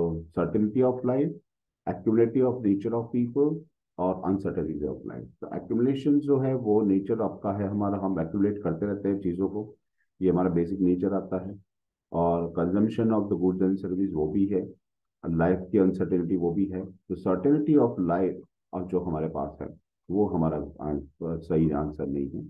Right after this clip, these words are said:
तो second one is false, so इसका मतलब होता है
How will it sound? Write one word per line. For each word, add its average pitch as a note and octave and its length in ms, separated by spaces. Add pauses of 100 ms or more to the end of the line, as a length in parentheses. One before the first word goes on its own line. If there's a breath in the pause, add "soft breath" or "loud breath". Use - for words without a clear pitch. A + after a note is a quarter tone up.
(460)
तो - 20
second C3+ 400
one B2+ 120
is A2 120 (140)
false, C#2+ 220 (120)
so F#2 60
इसका F#2+ 220
मतलब F#2+ 320
होता E2 320
है F3 160